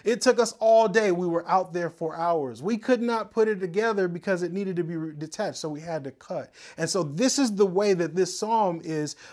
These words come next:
uh, put together for us, especially in verses one and two. And, and what I want us to see in here is that David is driving home a point about what our happiness is and how we're gonna get that. Let's begin. "Blessed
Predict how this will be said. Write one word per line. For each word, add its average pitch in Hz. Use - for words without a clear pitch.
uh, 156
put 190
together 196
for 170
us, 139
especially 214
in 165
verses 170
one 151
and 135
two. 160
And, 175
and 180
what 208
I 233
want 247
us -
to 175
see 240
in 190
here 180
is 147
that 147
David 226
is 185
driving 185
home 185
a 160
point 165
about 135
what 170
our 151
happiness 190
is 131
and 135
how 165
we're 143
gonna 135
get 131
that. 123
Let's 151
begin. 151
"Blessed 143